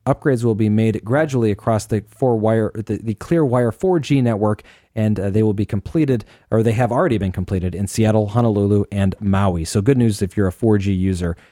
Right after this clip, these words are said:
uh, in that regard. T-Mobile stating that its rollout of its H S P A Plus three point seven five G network, uh, is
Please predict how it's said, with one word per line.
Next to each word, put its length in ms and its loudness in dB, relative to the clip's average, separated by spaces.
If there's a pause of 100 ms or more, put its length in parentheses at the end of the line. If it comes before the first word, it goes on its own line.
(140)
uh, 180 0
in 140 2
that 140 -2
regard. 360 0 (360)
T-Mobile 400 -2
stating 420 -2
that 200 0
its 180 -4
rollout 400 0
of 120 -2
its 160 -8
H 400 -4
S 320 -2
P 260 0
A 100 2
Plus 520 -2
three 240 0
point 240 0
seven 300 0
five 480 0
G 300 2
network, 480 0 (320)
uh, 200 0
is 280 0